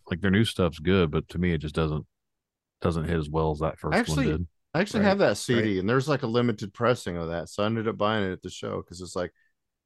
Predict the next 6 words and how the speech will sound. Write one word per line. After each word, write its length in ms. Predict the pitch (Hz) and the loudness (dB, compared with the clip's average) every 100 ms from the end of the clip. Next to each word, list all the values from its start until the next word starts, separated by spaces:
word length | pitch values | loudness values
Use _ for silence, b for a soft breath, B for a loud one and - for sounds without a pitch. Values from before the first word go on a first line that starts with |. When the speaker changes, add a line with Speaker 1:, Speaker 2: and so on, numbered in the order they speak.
| _ | _
Speaker 2:
not 220 | 104 98 | -6 -6
very 220 | 101 98 | -4 -4
many 240 | 95 95 95 | -2 -4 -4
left 440 | 90 92 82 - | -6 -6 -8 -14
of 100 | 76 | -8
Exoplanet. 800 | 85 87 - 80 - 73 76 80 | -8 -8 -10 -12 -10 -10 -10 -14